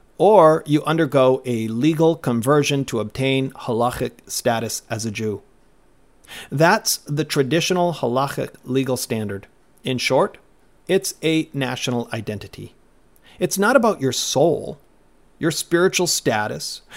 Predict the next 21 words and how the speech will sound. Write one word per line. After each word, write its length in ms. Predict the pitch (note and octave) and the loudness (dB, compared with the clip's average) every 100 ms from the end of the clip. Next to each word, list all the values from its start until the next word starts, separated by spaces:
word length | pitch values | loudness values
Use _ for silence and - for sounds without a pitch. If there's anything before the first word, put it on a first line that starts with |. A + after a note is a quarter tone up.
| - | -4
your 200 | D3+ F3+ | 4 4
salvation, 880 | D#3 F#3 F3 C#3+ A#2 A#2 - D3 D#3+ - - | 6 4 4 4 0 -2 -6 -8 -10 -12 -6
your 140 | - E3 | 0 2
standing 500 | - F3 F3 F#3 G3 | 2 2 4 4 4
with 220 | G3 - | 2 0
God, 440 | B2+ A2+ A#2 C#3 - _ _ _ _ _ | -2 -2 -4 -8 -12 _ _ _ _ _
and 160 | E3 E3 | 0 2
it's 160 | D#3+ | 2
not 300 | E3 E3+ A3 - | 2 4 4 2
even 340 | E3 F#3 F3+ | 0 2 2
necessarily 840 | B2+ E3 - - A#2+ D#3+ D3 A2+ B2 | 2 0 -2 0 2 2 2 0 -2
about 320 | B2 C3+ C#3 | 0 2 2
your 160 | C#3 C3 | 2 2
ethnicity, 720 | A#2+ A2 C3 D#3 - F#3 G3 - | 0 -4 -2 -2 -2 -4 -4 -2
race, 360 | C3 C3 C#3+ - | 0 2 0 -2
or 160 | C#3 - | -2 0
ancestry. 760 | B2+ B2+ - F#2 - - F2+ - _ _ _ _ _ _ - - - | -2 -2 -2 -4 -6 -8 -12 -14 _ _ _ _ _ _ -20 -10 0
It's 300 | F#3 - - C#3+ | 0 0 -4 0
a 320 | D3+ D3+ D3 _ | 2 0 -2 _
legal 560 | A#2+ D#3 E3+ C#3+ G#2 - | 2 4 4 2 0 -4
question. 520 | - G#2+ - G2+ F#2 | -4 -4 -4 -8 -10